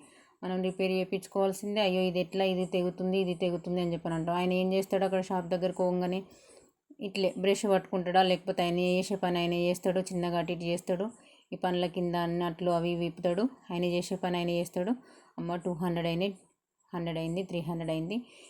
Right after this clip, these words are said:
ఇక వాళ్ళు ఇంకేదైనా వస్తువు పోయిందంటే చిన్న వస్తువు చూసుకొని,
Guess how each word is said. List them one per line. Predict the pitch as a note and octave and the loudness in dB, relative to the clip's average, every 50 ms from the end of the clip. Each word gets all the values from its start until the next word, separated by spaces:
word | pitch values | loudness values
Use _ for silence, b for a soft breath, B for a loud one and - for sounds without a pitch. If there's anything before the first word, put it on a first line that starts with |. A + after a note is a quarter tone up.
| B B B B - | B B B B -6
ఇక | F3+ F3 F3 E3+ E3+ E3 E3+ E3+ E3 - | -4 -2 -2 0 0 -2 -2 -4 -4 0
వాళ్ళు | F3+ F#3 F#3 F3+ F#3 | 2 4 4 4 4
ఇంకేదైనా | F#3 F#3+ F#3+ G3 F#3 F3+ F3+ F3+ F3+ | 2 2 2 2 2 4 2 2 2
వస్తువు | F3 F3+ F3+ - - G3+ G3 | 0 0 0 0 0 2 2
పోయిందంటే | F#3+ F#3+ F#3+ F#3+ F#3+ F#3+ F#3+ F#3+ A3 | 4 2 2 2 2 0 0 0 -2
చిన్న | A3 - G3+ F#3+ F#3 | -2 -2 -2 0 2
వస్తువు | F3+ F3+ F3+ F3+ - G3 F#3 F#3 | 2 2 0 0 0 -2 0 0
చూసుకొని, | F3+ F#3 F3+ - - - G3+ G3+ A#3 C#4+ | 0 0 -2 -2 -2 0 2 2 2 2